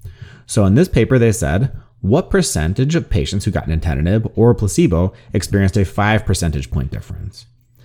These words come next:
So in the nintedanib group, twenty point six percent of patients had a five percent reduction,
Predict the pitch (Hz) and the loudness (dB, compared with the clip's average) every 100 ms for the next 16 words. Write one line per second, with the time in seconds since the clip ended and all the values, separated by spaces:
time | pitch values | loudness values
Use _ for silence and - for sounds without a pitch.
0 | - - 117 104 98 95 123 196 147 82 | -20 -4 0 2 4 4 4 4 2 2
1 | 73 76 90 - - _ - 127 147 151 | 0 -2 -2 -8 -12 _ -2 2 2 2
2 | 113 87 - 117 156 - 135 127 98 90 | 0 0 -2 -2 -2 0 0 2 0 0
3 | 143 220 - - 98 78 - 85 101 - | -2 -4 -8 -4 -2 -2 -4 -2 -2 -2
4 | 87 - 71 - - - - 139 180 | -4 -4 -8 -8 -10 -10 -6 -4 -6